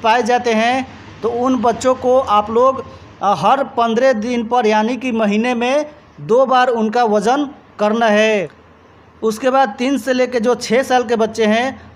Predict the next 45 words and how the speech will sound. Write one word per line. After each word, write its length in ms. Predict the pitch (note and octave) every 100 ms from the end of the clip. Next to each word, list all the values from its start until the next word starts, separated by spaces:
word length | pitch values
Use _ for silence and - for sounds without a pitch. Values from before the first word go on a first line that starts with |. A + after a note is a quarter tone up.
| -
अगर 260 | A3 C4+
इन 300 | B3+ C4 C4+
बच्चों 460 | A3+ A#3 G#3 B3+ C4
की 260 | C4 - A3+
कैटेगरी 480 | A#3 A3 A3 A#3
में 160 | B3+ A#3+
कोई 240 | G3+ A3 B3
बच्चा 340 | A#3 A3 B3
अति 300 | G3 G3+ B3
कुपोषित 540 | A#3 A#3 G#3+ G#3+ B3
मिलता 380 | G3 G3+ F#3 B3
है 300 | A3 A3+ B3+ - - - -
तो 60 |
उन 300 | A#3 B3+ C4+
बच्चों 340 | B3 A#3+ A#3+ C4
को 200 | B3+ B3
हर 280 | D#3 F#3+ A#3+
महीने 400 | A#3 G#3 A3 A#3+
उसका 440 | A#3+ G#3+ G#3 A3
वज़न 420 | A3 G#3 G3 C4 C#4+ - - _ -
करना 240 | G#3 G#3+
है। 380 | G#3 G3+ G#3 F3 C3+ - - -
तो 60 |
चलिए 400 | F3 A3+ A#3 C4+
अब 400 | C#4 - A3 A3 -
बात 240 | F#3+ A3 A3+
करते 280 | A#3+ A#3 A#3+
हैं 380 | A3+ C4 B3+ - - -
कि 60 |
जो 140 | F3+ A3+
ज़ीरो 320 | F#3 G#3+ C4+
से 140 | B3
six 300 | A3 C4 C4
month 180 | B3 A#3+
के 100 | A3+
बच्चे 320 | G#3+ G#3+ B3+
हैं 240 | A#3+ A#3+ C4
उनका 340 | A3 G#3+ A3+ B3
height 340 | G3 F#3 A#3
और 100 | A#3
weight 320 | G#3+ A#3 B3 -
किस 160 | A#3+
प्रकार 280 | - G#3+ A3+
से 160 | A3 A#3
डालेंगे। 480 | G#3+ G#3+ A3 A#3